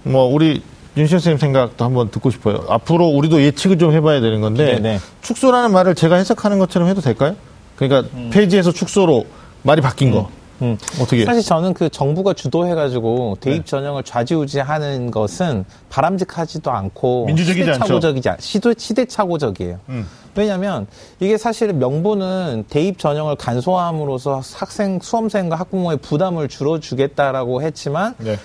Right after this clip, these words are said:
Speaker 2: 사실, 어, 대학 교육을 이걸 통해서 뭔가 조종하겠다는 거거든요.
Speaker 1: 음.
Speaker 2: 근데 저는 어떤 생각도 해봐야 되냐면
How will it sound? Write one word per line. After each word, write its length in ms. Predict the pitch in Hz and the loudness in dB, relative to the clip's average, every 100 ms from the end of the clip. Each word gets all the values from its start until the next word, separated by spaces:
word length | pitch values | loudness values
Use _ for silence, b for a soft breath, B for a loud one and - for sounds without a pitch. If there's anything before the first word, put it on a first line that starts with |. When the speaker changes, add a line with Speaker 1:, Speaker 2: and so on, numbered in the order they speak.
| - | -12
Speaker 2:
사실, 480 | - 226 220 208 180 - b b b b b - | -6 -4 0 0 -2 -8 b b b b b -6
어, 340 | 160 165 151 - - - | -2 -2 -4 -8 -20 -4
대학 240 | 180 220 | 0 0
교육을 580 | 220 190 185 185 175 156 - | 2 0 2 0 0 -4 -4
이걸 320 | 156 151 190 | -2 2 0
통해서 340 | 202 190 175 | 0 -2 0
뭔가 180 | 147 143 | -2 -2
조종하겠다는 1000 | 139 - 120 185 202 180 156 135 117 101 | -4 -2 0 0 -2 -2 -4 -4 -4 -4
거거든요. 500 | 95 95 101 110 175 - | -6 -8 -8 -8 -8 -12
Speaker 1:
음. 100 | 107 98 B | -18 -18 B
Speaker 2:
근데 180 | 208 208 | -2 0
저는 480 | - 170 190 170 151 - | 0 -2 -2 -4 -8 -8
어떤 480 | - 139 147 214 202 - | -4 0 2 2 -2 -6
생각도 520 | - 190 185 185 180 | -6 -4 -2 -2 -2
해봐야 260 | 196 185 170 | 0 0 0
되냐면 600 | 113 104 131 131 98 | -2 -2 -2 -2 -4